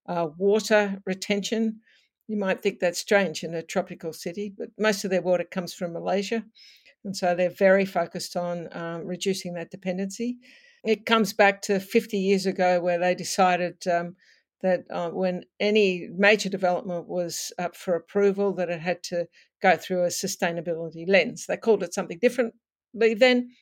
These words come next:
but very much around an environmental lens. And so it's very much institutionalized now and, and accepted, and the community can see the benefits, they enjoy the benefits, and,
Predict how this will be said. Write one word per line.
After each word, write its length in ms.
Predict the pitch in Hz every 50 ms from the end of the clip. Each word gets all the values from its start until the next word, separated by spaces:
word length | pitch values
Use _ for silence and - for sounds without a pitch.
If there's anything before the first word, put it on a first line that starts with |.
| _ _ -
but 340 | 214 196 185 - - 190 180
very 280 | 185 185 175 156 156
much 320 | 156 165 165 165 - - 175
around 460 | 165 165 143 143 147 139 139 _ - _ _ _ _ _ _ _ _ _ -
an 180 | 175 165 -
environmental 840 | - - - 190 185 156 180 175 170 160 160 170 170 - - 185 170
lens. 400 | 156 147 139 151 147 - - - _ _ _ _ _ _ _ _ _ _ _ _ _ _ _ _ -
And 160 | - 233 233 226
so 140 | - 220
it's 120 | 190 196 -
very 200 | - 208 208 180
much 260 | 185 175 180 - -
institutionalized 1000 | 190 190 - - - - - - 170 165 - - 160 156 143 - 147 143 - -
now 220 | 170 165 160 151 - _ _ - - - - _ _ _
and, 300 | - 175 165 160 165 - -
and 140 | 202 202 196
accepted, 480 | 190 190 - 202 196 196 - 208 196 196
and 180 | 180 175 175
the 120 | 175 175 170
community 600 | - - 202 196 208 208 214 208 190 180 185 170
can 180 | - - 180
see 220 | 190 - - 220 214
the 140 | 190 196
benefits, 560 | 190 190 180 180 180 170 - - 180 185 - -
they 160 | 175 165 165
enjoy 320 | 160 156 - 208 202 196
the 100 | 180 175
benefits, 580 | - 165 160 160 156 - - 165 165 - - -
and, 180 | 170 165 160